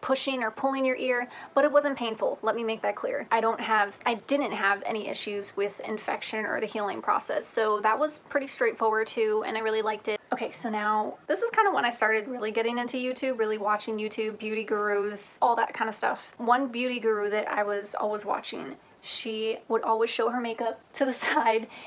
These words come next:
and you would always see, like, her three piercings, and so I always thought that looked really cute. And so this was already when I took my tragus piercing out, so at the time I had three piercings on this side, and now I was left with two on this side.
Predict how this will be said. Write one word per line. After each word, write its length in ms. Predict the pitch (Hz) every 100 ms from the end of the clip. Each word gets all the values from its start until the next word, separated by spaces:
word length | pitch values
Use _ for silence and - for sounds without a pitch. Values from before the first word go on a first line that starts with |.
| -
and 120 | 240
you 80 | 233
would 80 | 220
always 300 | 233 233 -
see, 420 | - 226 220 -
like, 260 | 220 208 -
her 200 | - 220
three 440 | - 220 233 233
piercings, 840 | - 220 226 220 214 214 214 - -
and 140 | 226
so 580 | 220 214 202 202 196 196
I 100 | 226
always 160 | 226 233
thought 160 | 226 220
that 80 |
looked 180 | 208 214
really 180 | 214 208
cute. 300 | - 226 208
And 100 | 247
so 120 | 240
this 160 | 233 269
was 120 | 294
already 380 | 247 240 254 262
when 140 | 226
I 80 | 220
took 300 | 220 214 202
my 140 | 208
tragus 360 | 202 - 208 220
piercing 320 | 220 220 240
out, 340 | 233 196 208 -
so 480 | - 226 214 208 -
at 80 | 240
the 80 | 240
time 360 | 233 214 214 -
I 140 | 214
had 340 | 208 196 190 196 -
three 240 | - 226 226
piercings 380 | 226 226 240 240
on 120 | 226
this 140 | 208
side, 400 | - 202 202 208 - -
and 140 | 240
now 300 | 220 208 214
I 100 | -
was 160 | 226 220
left 180 | 214 -
with 200 | - -
two 240 | - 208
on 120 | -
this 120 | 190 -
side. 320 | - -